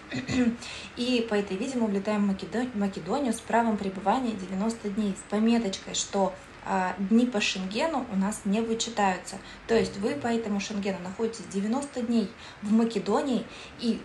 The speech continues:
после этого вы можете прямо из Македонии полететь в Италию, в Испанию, на Кипр,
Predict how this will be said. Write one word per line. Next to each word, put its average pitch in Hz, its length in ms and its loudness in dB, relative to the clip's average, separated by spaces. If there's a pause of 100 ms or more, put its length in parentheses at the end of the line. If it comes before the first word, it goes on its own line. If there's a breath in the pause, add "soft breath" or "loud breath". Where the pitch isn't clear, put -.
(140)
после 226 320 4
этого 285 400 2
вы 196 100 0
можете 208 380 0
прямо 277 320 2
из 226 160 0
Македонии 208 500 0
полететь 190 420 -4
в 196 80 -2
Италию, 214 420 2
в 175 60 -8
Испанию, 196 540 2
на 180 100 -6
Кипр, 220 460 -2